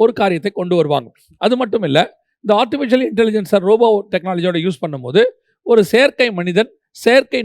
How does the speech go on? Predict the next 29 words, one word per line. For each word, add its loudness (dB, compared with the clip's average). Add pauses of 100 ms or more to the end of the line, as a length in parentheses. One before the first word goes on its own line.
நுண்ணறிவோடு 2
கூட 0
இருக்கிறதை -2
நீங்கள் -6
பார்க்க -6
முடியும். -10 (360)
So, 4 (600)
மனுஷனுக்கு 0 (180)
ஆல்டர்னேட்டாக -2 (480)
மிஷினை 0
கொண்டு -6
வந்து 0 (300)
செயற்கை 0 (120)
நுண்ணறிவோடு 0
கூட -6
நிறுத்தக்கூடியது. -6 (540)
அடுத்த 4 (100)
பத்து -6
வருஷத்துக்குள்ள -2 (180)
இப்படி -4
நடக்க -2
வாய்ப்பு 2
இருக்குன்னு -6 (520)
பில் 2
கேட்ஸ் 0
சொல்றார். -4 (240)
இப்ப -6
கவனிச்சு 0
பாருங்க. -4